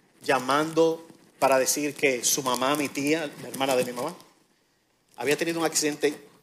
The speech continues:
catastrófico en la carretera. Iba ella, mi tío,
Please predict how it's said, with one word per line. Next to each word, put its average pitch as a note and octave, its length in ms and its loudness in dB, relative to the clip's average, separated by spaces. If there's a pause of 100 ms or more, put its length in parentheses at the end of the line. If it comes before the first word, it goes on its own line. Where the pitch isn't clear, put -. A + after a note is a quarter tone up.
(320)
catastrófico D#3+ 1040 4
en C#3+ 140 -8
la C3+ 80 -6
carretera. D#3 440 -4 (1160)
Iba C#3+ 420 4
ella, G3+ 500 2 (480)
mi - 100 -20
tío, G3+ 540 2